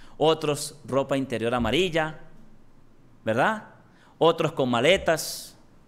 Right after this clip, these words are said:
Pero quién sabe quién pudo haberle dicho al Señor, "Señor, que en este año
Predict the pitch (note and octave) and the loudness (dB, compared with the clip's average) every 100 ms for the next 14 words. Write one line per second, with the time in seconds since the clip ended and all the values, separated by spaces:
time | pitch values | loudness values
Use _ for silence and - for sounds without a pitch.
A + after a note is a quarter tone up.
0 | - - _ - _ _ - - - - | -20 -20 _ -20 _ _ -20 -20 -20 -20
1 | _ _ - E3+ E3+ G3 A3 G#3+ G3+ G3+ | _ _ -6 -4 -4 -2 0 2 2 2
2 | G3+ G3+ G3 G3 G3+ F#3+ F#3+ F#3 F#3 F3+ | 2 0 0 2 6 6 6 4 0 2
3 | F3 D#3+ D3 E3 - B2 C#3 D#3+ - C#3 | -2 0 0 -2 -2 -2 0 0 -2 -4
4 | D3 D3 E3 D#3+ D#3+ D3+ | -4 -2 0 0 0 -6